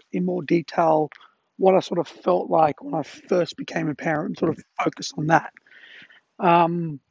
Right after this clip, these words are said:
one of the, I guess, one of the difficult components of, of, for me, um,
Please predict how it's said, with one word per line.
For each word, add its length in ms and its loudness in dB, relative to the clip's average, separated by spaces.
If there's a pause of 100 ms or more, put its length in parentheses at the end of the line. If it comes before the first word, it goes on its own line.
(480)
one 160 6
of 80 6
the, 300 4 (340)
I 60 -10
guess, 400 -6 (560)
one 180 2
of 100 2
the 60 -6
difficult 540 0
components 640 0
of, 100 -10 (180)
of, 340 -2 (180)
for 100 2
me, 420 4 (640)
um, 440 2